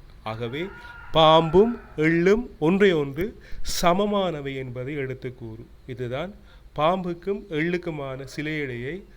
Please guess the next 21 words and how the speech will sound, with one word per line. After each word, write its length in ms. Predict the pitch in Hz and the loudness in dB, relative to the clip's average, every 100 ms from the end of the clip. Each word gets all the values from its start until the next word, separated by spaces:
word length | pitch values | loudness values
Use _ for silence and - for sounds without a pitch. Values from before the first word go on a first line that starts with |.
| - | -14
காளமக 520 | - 135 165 160 139 127 | -8 -4 -4 -6 -8 -10
புலவர் 460 | 127 120 120 147 185 - - - - | -10 -12 -10 -12 -16 -20 -20 -20 -10
அழகாக 640 | 123 139 156 147 127 143 | -6 -4 -4 -4 -6 -8
கவி 320 | 156 139 135 | -10 -8 -6
வரிகளிலே 540 | 139 135 120 117 120 127 | -6 -6 -6 -8 -10 -8
படித்திருக்கின்றார். 880 | 131 127 123 110 110 - 110 - - - - - - - | -6 -8 -8 -12 -14 -14 -18 -16 -10 -6 -6 -6 -6 4
மீண்டும் 300 | 180 185 175 | 6 6 4
ஒரு 180 | 147 | 2
முறை 300 | 131 131 165 - | 2 0 0 -2
அப்பாடலை 480 | 127 139 135 131 127 | 0 2 2 0 -2
பார்க்கலாம். 640 | 117 113 113 107 117 147 - - - | -2 -4 -4 0 0 0 -10 -20 -4
ஆடி 540 | 135 139 151 165 175 180 | 2 4 6 4 0 -2
குடத்து 440 | 143 139 131 143 139 | -4 -2 -2 -4 -2
அடையும். 460 | 117 110 107 110 - - | -2 -4 -8 -12 -18 -8
பாம்பானது 720 | 123 127 131 127 123 127 160 196 | -2 -2 0 -2 0 -2 -2 0
படமெடுத்து 720 | 135 131 131 131 131 123 139 | 0 0 -2 -4 -6 -4 -2
ஆடிய 480 | 131 123 127 123 127 | 0 0 0 -2 -4
பின்னர் 400 | 117 117 147 196 | -4 -2 -2 -4
அருகிலே 460 | 131 135 151 151 143 | -4 -4 -2 -4 -4
இருக்கின்ற 520 | 127 123 127 120 127 | -4 -6 -8 -6 -6
அந்த 220 | 120 117 | -6 -8